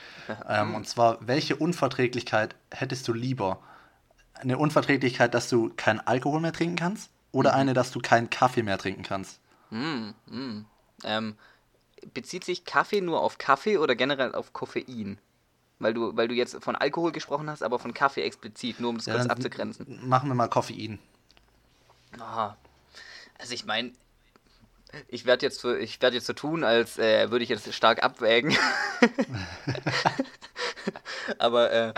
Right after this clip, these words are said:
Speaker 1: <laughs> also ich mein, auf der einen Seite so Kaffee trinke ich gar nicht mal so oft, aber es ist halt eigentlich geschickt, sich diese Koffein-Hintertür zu, zu halten.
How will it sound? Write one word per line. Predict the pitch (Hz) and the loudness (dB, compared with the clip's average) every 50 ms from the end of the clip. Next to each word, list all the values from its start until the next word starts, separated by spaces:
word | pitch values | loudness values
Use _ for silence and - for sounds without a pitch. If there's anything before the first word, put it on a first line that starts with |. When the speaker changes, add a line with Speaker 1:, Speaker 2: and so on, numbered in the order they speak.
| - - - 170 - - | -10 -10 -12 -12 -4 -2
Speaker 1:
<laughs> | - - - - - - 156 - - _ _ - - - - - | -2 -2 -2 -4 -2 -2 -4 -4 -6 _ _ -20 -18 -18 -10 0
also | - 117 120 120 120 110 - - - - - | 2 2 4 4 4 2 2 -4 -20 -18 -16
ich | 123 - | -12 -4
mein, | - 113 107 110 110 110 107 _ - - - | 0 2 2 2 2 0 -4 _ -20 -18 -16
auf | - - | -10 2
der | - 107 | 2 4
einen | 80 123 135 | 4 4 4
Seite | 135 143 135 123 110 | 2 2 0 2 -2
so | 117 107 | -4 -4
Kaffee | - - 156 - - 208 196 196 - | -2 -6 -6 -2 0 -2 -2 -2 -4
trinke | - - 147 160 - 208 | -6 -4 -4 -2 -2 -4
ich | - - | -2 4
gar | - 123 143 | 4 4 4
nicht | 156 - - | 4 0 0
mal | 127 120 117 | 2 2 4
so | 123 147 165 - | 4 4 4 6
oft, | - 143 185 - - - _ _ _ _ _ | 4 4 2 2 -2 -20 _ _ _ _ _
aber | - - 120 123 127 127 110 | -2 -2 2 4 4 4 4
es | - - - | 0 -4 -8
ist | - - - | -10 -2 2
halt | 147 131 135 - - _ _ _ _ _ _ _ _ - - | 2 2 2 2 -4 _ _ _ _ _ _ _ _ -8 0
eigentlich | - 131 156 170 151 147 139 - | 0 2 2 2 -2 -4 -4 -4
geschickt, | - - - 170 160 - - | -6 -4 -4 -4 -4 -6 -8
sich | - - - | -12 -8 -4
diese | 135 123 117 123 | -4 -2 -2 -2
Koffein-Hintertür | - - 139 - - 120 143 151 151 147 131 123 113 117 104 - - 117 107 | 0 0 -2 -2 -2 -6 -6 -4 -4 -2 -2 0 2 2 0 2 2 -2 -2
zu, | - - 123 113 - - _ _ | 0 0 0 0 0 0 _ _
zu | - - 117 107 | -6 -4 0 2
halten. | 107 104 101 - - 104 - | 4 2 2 0 -4 -12 -12